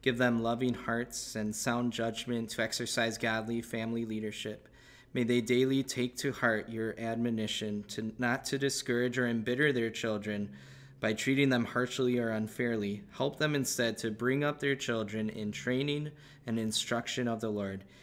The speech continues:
In loving Christian fathers, may children see reflections of you the Father whose love is perfect and complete.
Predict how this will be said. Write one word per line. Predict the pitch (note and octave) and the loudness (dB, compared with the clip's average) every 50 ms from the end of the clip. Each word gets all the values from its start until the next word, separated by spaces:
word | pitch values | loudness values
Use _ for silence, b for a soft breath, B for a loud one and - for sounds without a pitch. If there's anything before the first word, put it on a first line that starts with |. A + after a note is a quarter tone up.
| B B B B | B B B B
In | - A#2+ A#2 A#2 | -2 0 2 4
loving | A#2+ B2+ C3+ D3 D#3+ D#3 | 4 4 4 2 2 2
Christian | - E3+ D#3+ - E3 D3+ C#3 | 2 0 0 2 0 0 0
fathers, | - C3 A#2 A#2 A#2 A#2 A2 - B2 | 2 2 2 4 2 0 0 0 0
may | B2 A#2+ | 0 0
children | A#2 - C#3 C3 B2+ A#2+ B2+ B2+ B2 A#2+ | 0 2 2 2 2 2 2 0 0 0
see | - - - C3 C3+ C#3 | -2 -2 0 2 2 2
reflections | C3+ B2+ A#2 A2+ - - B2+ B2+ C3+ - - C#3+ C#3 C#3 C3 - | 2 0 0 -2 -2 0 0 0 0 0 -2 0 0 0 0 0
of | C3 B2+ A#2+ A#2+ | 0 -2 0 0
you | A#2 B2 B2 A#2 G#2+ G#2 - B B B B B B B - | 2 2 4 4 2 0 -6 B B B B B B B -2
the | C3 | 0
Father | A#2 - B2+ B2+ C3+ D3 C#3 | 4 4 4 6 6 4 4
whose | C#3+ C#3 C3 A#2+ - A#2+ | 4 2 0 0 0 0
love | A#2+ A#2+ A#2+ B2 B2 B2+ B2+ - | 2 2 4 2 2 0 -2 -4
is | A#2+ A2+ G#2+ - | -4 -4 -4 -6
perfect | - - - - B2+ B2+ B2 - - B2 A#2+ - - - - - - | -8 -6 -2 0 0 0 0 0 -2 -4 -4 -4 -10 -14 -16 -10 -6
and | A#2 A2 A2+ A2 A2 | -4 -4 -4 -4 -4
complete. | - A2+ A2 G#2 - - - G#2+ G2+ G2 G2+ - - | -6 -6 -8 -8 -8 -10 -8 -6 -6 -6 -8 -12 -16